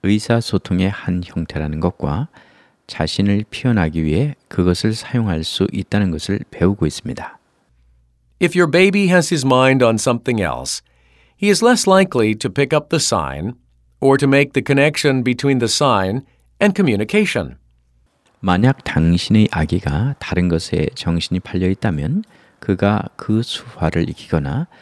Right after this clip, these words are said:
Speaker 1: 수화와 의사소통을 연관지을 가능성이 더 낮아집니다.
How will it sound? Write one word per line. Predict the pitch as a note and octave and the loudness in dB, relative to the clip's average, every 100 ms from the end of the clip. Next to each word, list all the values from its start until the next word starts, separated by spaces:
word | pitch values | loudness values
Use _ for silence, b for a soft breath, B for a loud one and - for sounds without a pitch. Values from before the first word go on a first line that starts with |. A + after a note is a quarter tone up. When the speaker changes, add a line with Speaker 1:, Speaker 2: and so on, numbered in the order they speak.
| b b | b b
Speaker 1:
수화와 | - A#2+ G#2+ A2 F#2+ G2 G2+ - | -8 -6 -4 -2 0 0 -2 -2
의사소통을 | G#2 G2+ - A2 E2+ - F2 G2 - | 0 0 0 -6 -6 -4 0 0 -2
연관지을 | F2+ D#2+ D#2 D#2+ D#2+ D#2+ D#2 E2 F#2 - | -2 0 -2 0 0 0 -2 0 -2 -2
가능성이 | - D2+ D#2 E2 - D#2 D2 F3 - | -8 -4 -2 -2 -2 -2 -2 -4 -4
더 | F#2 F#2 | -2 -2
낮아집니다. | E2 D#2+ D#2 E2 D2 C#2 C2+ - - | 0 0 2 0 -2 -4 -6 -12 -18